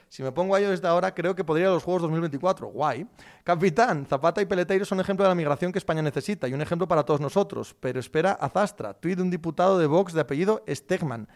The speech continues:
Per aspera a Zastra. No, no entiendo. ¿Que un, que un,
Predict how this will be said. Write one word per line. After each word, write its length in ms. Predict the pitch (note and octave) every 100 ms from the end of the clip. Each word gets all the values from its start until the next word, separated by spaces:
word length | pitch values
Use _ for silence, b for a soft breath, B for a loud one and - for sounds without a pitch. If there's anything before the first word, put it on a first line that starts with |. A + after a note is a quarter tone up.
| b b _
Per 360 | - E3+ F3 D3+
aspera 720 | C#3 C3+ - - F#3+ A3 G#3+
a 140 | D3 C3
Zastra. 640 | - F#3 - - - - _ _ _ _ _ _ _ _ _ _ _ _ _ _ _ _ _ _ _ _ _ _ _ _
No, 180 | - D#3+
no 160 | E3+ E3+
entiendo. 380 | F#3 C#3 B2 C3+
¿Que 80 |
un, 200 | E3+ A3
que 140 | - E3+
un, 240 | G3 A3